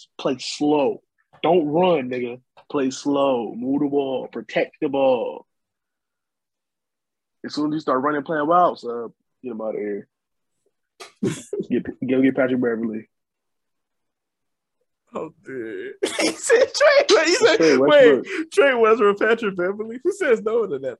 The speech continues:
Speaker 2: though?
Speaker 1: Trade West-, trade Westbrook for
Speaker 2: Pat,
Speaker 1: Pat Bev
Speaker 2: Pat,
Speaker 1: and D'Lo.
Speaker 2: I'm gonna say Pat and D'Lo. And, like, what, two first round picks?
Speaker 1: Pat Bev and D'Lo. Yeah, give him picks for Pat Bev and D'Lo.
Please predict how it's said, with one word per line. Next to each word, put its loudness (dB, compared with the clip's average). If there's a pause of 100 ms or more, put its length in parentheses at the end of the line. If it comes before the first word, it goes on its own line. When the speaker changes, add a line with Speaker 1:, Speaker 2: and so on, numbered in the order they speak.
Speaker 2:
though? -16
Speaker 1:
Trade 2
West-, 2 (320)
trade 2
Westbrook -2
for -8
Speaker 2:
Pat, 2
Speaker 1:
Pat -4
Bev 0
Speaker 2:
Pat, 2
Speaker 1:
and -10
D'Lo. -8
Speaker 2:
I'm 0
gonna 2
say 2
Pat 2
and -4
D'Lo. -10 (340)
And, 2
like, -8
what, -4
two -6
first -2
round 0
picks? -12 (680)
Speaker 1:
Pat 0
Bev -2
and -8
D'Lo. -6 (140)
Yeah, 2 (180)
give 0
him -6
picks 2
for -4
Pat -2
Bev -4
and -8
D'Lo. -8